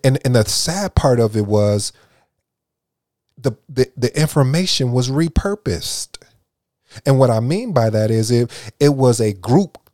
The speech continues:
group call that this, this individual had, and then repurposed the information into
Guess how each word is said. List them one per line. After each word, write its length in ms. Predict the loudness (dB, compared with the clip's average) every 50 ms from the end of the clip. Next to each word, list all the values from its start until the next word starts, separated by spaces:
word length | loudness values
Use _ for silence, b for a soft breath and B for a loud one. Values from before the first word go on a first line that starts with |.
| _ -20 _ -16 -10
group 400 | -2 2 2 2 2 0 -8 _
call 500 | -8 -2 2 2 2 4 4 4 4 4
that 420 | 4 4 2 2 0 -2 -6 -4 -2
this, 220 | -2 -2 -2 -6
this 340 | -6 -4 -2 -2 -2 -2 -4
individual 680 | -4 -2 0 0 -2 0 0 0 0 0 0 0 0 0
had, 580 | -2 -4 -8 -8 -4 -4 -2 -2 -2 -4 -6 -8 B B B B B B
and 180 | 0 2 4 4
then 220 | 4 4 4 4
repurposed 600 | 2 2 2 2 0 0 0 -2 -2 -6 -6 -4
the 120 | -4 -2 -2
information 560 | -2 -4 -6 -6 -4 -4 -4 -4 -6 -6 -6
into 560 | -6 -6 -6 -6 -6 -6 -6 -4 -6 -8